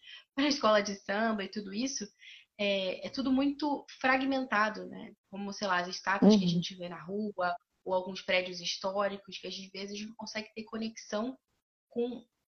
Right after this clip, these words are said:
Speaker 1: a que aquilo remonta, né? Quem é aquele personagem, quem viveu naquele lugar, por que isso tá aqui, esse monumento, né?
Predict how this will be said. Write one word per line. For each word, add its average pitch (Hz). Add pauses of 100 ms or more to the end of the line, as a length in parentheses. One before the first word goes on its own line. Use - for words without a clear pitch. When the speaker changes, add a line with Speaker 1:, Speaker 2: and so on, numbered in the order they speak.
(480)
Speaker 1:
a 233
que 285
aquilo 311
remonta, 240
né? 185
Quem 262
é -
aquele 247
personagem, 208
quem 247
viveu 240
naquele 226
lugar, 202 (140)
por 202
que 254
isso -
tá 247
aqui, 202
esse -
monumento, 196
né? 190